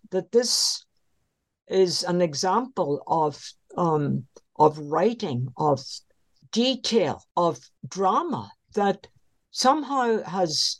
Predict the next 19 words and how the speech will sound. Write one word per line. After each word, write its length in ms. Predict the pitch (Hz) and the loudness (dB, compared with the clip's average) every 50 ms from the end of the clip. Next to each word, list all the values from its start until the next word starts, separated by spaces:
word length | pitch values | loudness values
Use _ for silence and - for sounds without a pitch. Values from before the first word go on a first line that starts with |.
| _ _ - | _ _ -4
has 160 | - 190 - | -2 -2 -2
been 180 | - 185 165 | 0 0 0
overlooked. 680 | 156 139 123 120 117 104 - 85 - - _ - - - - _ _ _ _ _ _ - | 0 0 0 0 -2 -2 -2 -4 -6 -8 _ -8 -8 -8 -10 _ _ _ _ _ _ -4
And 140 | 180 196 | -2 0
I 120 | 220 226 233 | 0 0 0
hope 280 | 233 302 370 370 - | 0 -2 -2 -4 -2
that 180 | - 415 - - | -2 -2 -2 0
my, 280 | 233 226 220 214 170 131 - - - - _ _ - - - | 0 0 2 0 0 -2 -8 -18 -20 -20 _ _ -20 -10 -6
my 280 | 165 170 175 175 170 139 - - | -2 0 2 2 0 0 0 4
book 220 | 170 185 185 - - _ - | 4 4 4 4 0 _ -4
will 300 | 165 170 156 156 139 135 - _ - - - _ _ - | 0 2 2 2 0 -2 -8 _ -20 -20 -20 _ _ -18
show 460 | - - - 226 214 226 247 254 233 | -16 -6 -2 0 2 2 2 0 0
these 340 | 202 220 214 208 180 - 190 | -2 -2 0 0 -2 -2 -2
little 320 | 196 202 196 202 185 139 | 0 0 0 0 -2 -2
corners 760 | - - - 185 175 170 180 185 185 185 185 185 180 165 170 | -6 -6 -2 0 2 2 2 2 0 0 0 0 0 0 -2
and 160 | 165 156 139 | -2 -2 -4
crevices 840 | - - - 175 151 156 156 170 170 - - - 151 139 131 131 - | -4 -4 -2 0 0 0 0 0 0 0 0 0 0 -2 0 0 0
that 400 | - - 160 147 139 - - - - - - _ _ _ _ _ - - _ _ _ _ - - - - _ | 2 2 4 2 2 2 -4 -8 -10 -12 -12 _ _ _ _ _ -20 -20 _ _ _ _ -16 -16 -16 -14 _
contain, 800 | - - 196 180 127 - - 214 220 226 233 220 208 190 170 135 | -2 0 0 0 0 -2 -4 -2 0 2 2 2 0 0 -4 -6